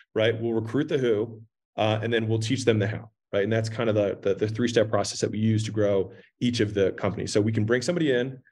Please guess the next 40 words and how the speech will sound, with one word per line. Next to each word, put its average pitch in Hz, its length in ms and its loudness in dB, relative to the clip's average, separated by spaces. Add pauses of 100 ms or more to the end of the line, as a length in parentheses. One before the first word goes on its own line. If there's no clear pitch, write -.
(140)
we 113 60 -4
can 117 100 -2
have 107 140 2
our 127 260 0
expert 135 320 -2
be 110 140 0
like, 107 140 0
"Here's 110 200 -6
our 143 80 0
playbook. 117 500 0
Now 107 80 0
you 110 220 0
go 120 160 0
run 123 240 0
it. 113 160 -2
And 113 100 -2
I'm 117 100 2
here 117 220 -2
to, 110 320 0
to - 100 -8
play 113 240 4
defense 113 380 0
with 107 160 -2
you 107 80 2
and 104 80 0
make 104 100 0
sure 107 140 -2
we 101 80 -4
can 101 80 -4
troubleshoot 104 360 -2
along 90 200 -2
the 92 60 -8
way." 87 120 -8 (440)
And 98 60 -4
we 107 60 2
just 113 140 2
do 113 100 2
that 107 160 4
by 101 100 -4
department - 440 -4